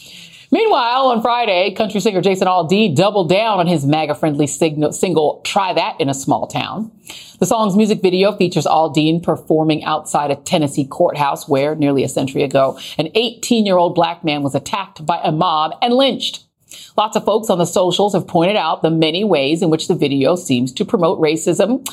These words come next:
and gun violence. At a concert on Friday, Aldean argle-bargled about cancel culture and said, quote, "What I am is a proud American. I'm proud to be from here. I love our country. I want to see it restored to what it once was before all this B S started happening to us."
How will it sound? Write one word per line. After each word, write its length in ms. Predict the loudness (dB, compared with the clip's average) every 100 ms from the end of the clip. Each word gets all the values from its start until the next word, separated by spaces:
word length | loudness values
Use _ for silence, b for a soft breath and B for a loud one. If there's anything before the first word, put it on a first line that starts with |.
| B -4
and 160 | -2
gun 220 | 0 0
violence. 640 | -2 -2 -4 -6 -10 -14 _ _ _ _ _ _ _ -4
At 80 | -2
a 60 |
concert 340 | 0 0 0 -2
on 120 | 0
Friday, 360 | 0 0 0 0
Aldean 560 | 0 0 2 2 0 B B 0
argle-bargled 840 | 2 2 2 2 4 4 4 2
about 300 | 4 2 0
cancel 340 | -2 -2 -2 0
culture 480 | 0 0 0 0 0
and 160 | -2
said, 240 | 0 -2 2
quote, 480 | 0 0 -6 -20 B B B B B B
"What 180 | 0 0
I 160 | -2 -2
am 400 | 0 0 0 0
is 80 |
a 60 | -2
proud 320 | -2 0 2
American. 480 | 2 0 0 0 -2
I'm 180 | -2 -2
proud 580 | -2 0 2 2 2 2
to 100 | 0
be 160 | 0
from 180 | 0 0
here. 240 | 0 2 0
I 140 | 0
love 180 | 0 0
our 140 | 0
country. 320 | -2 -4 0
I 80 | 0
want 160 | 0 -2
to 40 |
see 140 | 0 0
it 80 | 0
restored 680 | -2 0 2 4 2 0 -2
to 80 |
what 120 | 0 0
it 100 | 0
once 260 | -4 -2
was 260 | 0 0 0
before 300 | 0 2 2
all 260 | 2 2
this 200 | 0 -4
B 320 | -2 0 2 0
S 160 | 0
started 240 | -2 -2 -2
happening 380 | -4 -6 -12
to 160 | -8 -6
us." 300 | -6 -8